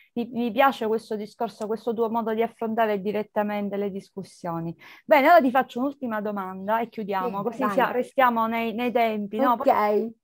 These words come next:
Speaker 1: possiamo divertire quando ci pare. Il fiore delle emozioni, che mi è piaciuto tantissimo,
Speaker 2: Sì.
Speaker 1: questo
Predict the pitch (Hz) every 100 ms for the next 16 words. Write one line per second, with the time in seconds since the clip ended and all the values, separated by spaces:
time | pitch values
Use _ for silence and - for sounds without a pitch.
0 | - 523 277 262 240 254 262 269 226 214
1 | 214 214 208 214 190 170 165 165 - -
2 | - - _ - 262 277 - 392 339 254
3 | 240 247 240 226 - - 190 175 170 170
4 | 170 165 - 214 233 240 254 294 220 196
5 | 202 202 196 - 170 175 165